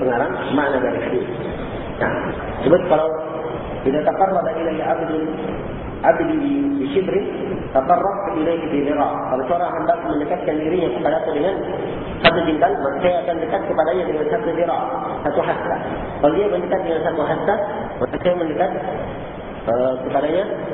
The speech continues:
dengan apa begitu? Kalau dia mendekat kepadaku dengan berjalan, saya dengan berlari. Kalau dia berlari, ya, maka saya dengan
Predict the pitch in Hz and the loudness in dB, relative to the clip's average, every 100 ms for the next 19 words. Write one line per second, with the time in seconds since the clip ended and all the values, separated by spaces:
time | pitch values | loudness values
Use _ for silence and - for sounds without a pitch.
0 | - - - 143 147 147 147 135 143 143 | -6 -6 2 2 2 2 0 0 0 0
1 | 156 202 190 185 190 185 175 175 180 170 | 2 0 0 0 0 2 2 4 2 2
2 | 165 160 147 143 160 185 196 165 160 160 | 0 0 0 2 2 2 0 0 0 0
3 | 156 165 156 190 196 156 127 120 113 170 | 0 2 2 2 0 0 0 0 2 2
4 | - - - - - - 120 127 135 175 | 0 -2 -4 -4 0 0 2 2 4 4
5 | - - - - - 208 185 160 | 2 -4 -4 -4 2 2 4 2